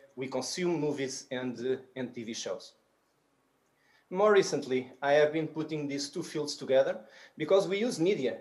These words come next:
video, video games, and entertainment to learn. And the pandemic piqued everyone's interest in the, in the topic.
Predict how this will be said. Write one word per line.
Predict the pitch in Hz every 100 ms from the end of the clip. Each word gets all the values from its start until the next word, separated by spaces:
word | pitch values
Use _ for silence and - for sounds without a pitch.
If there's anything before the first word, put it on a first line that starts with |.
| -
video, | 113 170 139 127
video | 110 156 151
games, | 147 143 143
and | 139 127
entertainment | 135 131 131 127 120 110
to | 131
learn. | 113 98 - _ _ - - _
And | 156
the | 190
pandemic | 196 175 202 233 175 - -
piqued | 185 170
everyone's | 160 160 160 160 151 -
interest | 147 139 135 -
in | 135 113
the, | 127 127
in |
the | 123
topic. | 120 165 - 101